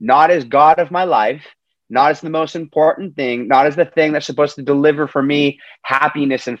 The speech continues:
fulfillment, but as a secondary thing.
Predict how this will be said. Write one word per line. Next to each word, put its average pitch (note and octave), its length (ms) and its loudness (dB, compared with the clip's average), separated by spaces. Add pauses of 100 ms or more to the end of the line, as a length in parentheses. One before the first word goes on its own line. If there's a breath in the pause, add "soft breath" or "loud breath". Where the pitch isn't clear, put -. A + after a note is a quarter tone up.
fulfillment, B2+ 760 -2 (480)
but - 280 2 (680)
as B2+ 160 -2
a A#2+ 40 -10
secondary B2 720 -4
thing. D#2+ 340 -20